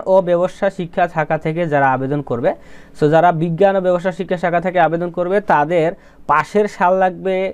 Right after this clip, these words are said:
এইচএসসির জন্য বাইশ তেইশ এবং ন্যূনতম জিপিএ লাগবে থ্রি পয়েন্ট জিরো, হ্যাঁ, চতুর্থ বিষয় সহ কিন্তু। এবং এসএসসি পাশের যোগ্যতা লাগবে, আহ, বাইশ, এই,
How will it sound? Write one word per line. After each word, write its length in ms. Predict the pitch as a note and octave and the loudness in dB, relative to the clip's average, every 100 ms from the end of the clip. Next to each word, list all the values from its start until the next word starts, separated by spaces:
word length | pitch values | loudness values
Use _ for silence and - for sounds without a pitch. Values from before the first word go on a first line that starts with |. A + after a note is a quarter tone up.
| - | -4
এইচএসসির 560 | D#3 E3+ F#3+ F#3 A3 F#3+ | 0 0 0 -2 -2 0
জন্য 260 | D#3 C#3+ G3+ | 0 0 0
বাইশ 300 | E3+ C#3+ D#3 - | 2 0 -2 -4
তেইশ 240 | F3+ B2 - | -4 -4 -2
এবং 500 | D3+ D3+ D#3+ D3+ C#3+ B2 | 0 0 0 -2 -2 -4
ন্যূনতম 720 | B2 A#2 B2+ E3+ F#3 F#3+ G3 | -6 -4 0 0 2 2 2
জিপিএ 300 | D3 D#3+ F3+ | 2 0 2
লাগবে 260 | F3 E3+ F#3+ | 2 2 0
থ্রি 220 | - E3 | 2 0
পয়েন্ট 340 | D#3+ F3+ F3+ D3 | 2 2 2 2
জিরো, 300 | C#3 G#3 D4+ - - - - | 4 2 2 -10 -20 -6 0
হ্যাঁ, 260 | B3+ D3 - - | 2 2 -4 -4
চতুর্থ 320 | F3 A3 A3 | -2 0 0
বিষয় 260 | A3+ A3+ A#3 | 0 0 0
সহ 260 | F#3 G3+ | 2 2
কিন্তু। 320 | G3 C#3 A2 G2+ - - - | 0 -4 -6 -10 -14 -20 -4
এবং 240 | D3+ G3+ - | 0 0 2
এসএসসি 440 | E3+ E3+ G3+ A3+ | 0 0 -2 -2
পাশের 320 | A3 F#3 G#3 F#3+ | 0 0 0 -2
যোগ্যতা 360 | F#3 F#3+ G3 | 0 0 2
লাগবে, 400 | G3 F3 F#3+ A#3+ - - - - - | 2 2 -2 -4 -6 -20 -20 -20 -12
আহ, 200 | B2 C3 | -4 -4
বাইশ, 440 | C3+ D3+ F#3 - | 2 2 2 -2
এই, 300 | - C#3+ C#3 | 0 2 0